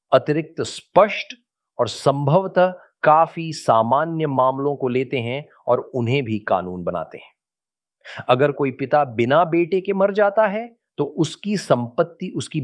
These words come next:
बेटियों को मिलती है। अगर उस व्यक्ति के कोई संतान नहीं है तो वह संपत्ति उसके अपने भाइयों को मिलती है। अगर उसका कोई भाई नहीं है, तो यह संपत्ति उसके पिता की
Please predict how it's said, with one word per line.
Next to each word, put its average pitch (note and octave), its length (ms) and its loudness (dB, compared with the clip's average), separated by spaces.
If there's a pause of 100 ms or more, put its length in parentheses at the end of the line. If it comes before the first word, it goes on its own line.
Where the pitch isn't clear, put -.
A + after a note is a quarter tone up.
बेटियों A2 420 0
को A2 120 -2
मिलती F2 360 -6
है। - 140 -18 (800)
अगर B2+ 220 4
उस B2 180 -4
व्यक्ति C3 420 -2
के B2 140 -2
कोई D3 320 0
संतान D3 580 0
नहीं C3+ 360 -6
है F2 200 -16 (640)
तो A#2+ 80 2
वह A2 240 0
संपत्ति G2+ 800 -4 (220)
उसके B2+ 260 -2 (120)
अपने A2 320 -4
भाइयों G2+ 500 -6
को F#2 160 -8
मिलती D#2+ 340 -12
है। - 180 -20 (640)
अगर A#2+ 240 4
उसका A#2+ 260 -4
कोई A2 220 -6
भाई G2+ 380 0
नहीं G#2 300 -4
है, A2+ 220 -8 (380)
तो A#2 60 -8
यह A2+ 220 -4
संपत्ति B2 640 -6 (100)
उसके - 260 -6 (140)
पिता C#3+ 280 2
की B2+ 300 -14